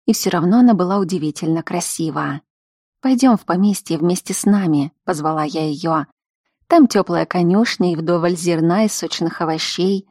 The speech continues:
Я не была уверена, что она поймет меня, но все-таки прибавила: «И там Альти». Она внимательно слушала,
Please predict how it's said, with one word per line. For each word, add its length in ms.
Я 100
не 100
была 260
уверена, 360
что 180
она 120
поймет 440
меня, 340
но 140
все-таки 500
прибавила: 800
«И 160
там 480
Альти». 760
Она 160
внимательно 560
слушала, 680